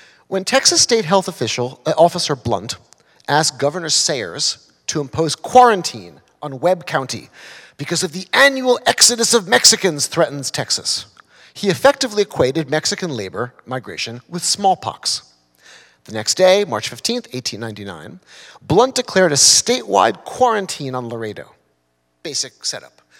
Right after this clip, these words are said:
Quarantine, like fencing, physical infrastructure, draw a line, you can't come in, you can't leave.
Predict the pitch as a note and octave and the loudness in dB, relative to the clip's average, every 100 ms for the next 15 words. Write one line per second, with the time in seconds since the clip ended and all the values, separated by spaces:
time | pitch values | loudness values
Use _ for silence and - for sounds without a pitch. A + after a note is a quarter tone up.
0 | _ _ - F#3+ F3+ - C#3+ A#2+ A#2+ _ | _ _ -2 -2 -2 -6 -8 -14 -18 _
1 | _ B2+ C#3+ - C#3 B2 C3+ G#2+ G2 _ | _ -14 -14 -12 -16 -14 -14 -16 -20 _
2 | _ A3 G3+ E3 C#3+ C3+ C#3 D3 C3 - | _ -12 -12 -14 -20 -16 -14 -14 -14 -14
3 | A#2+ G#2+ _ _ _ F#3+ G3+ E3+ D3+ C3+ | -14 -18 _ _ _ -2 0 0 -4 -8
4 | B2+ A#2+ _ _ D#3 - G3 - E3+ C#3 | -12 -16 _ _ -20 -12 -10 -10 -12 -10
5 | B2+ B2+ C#3+ D#3 C#3+ B2 A#2+ A2 G#2 - | -12 -14 -20 -20 -16 -16 -16 -20 -20 -20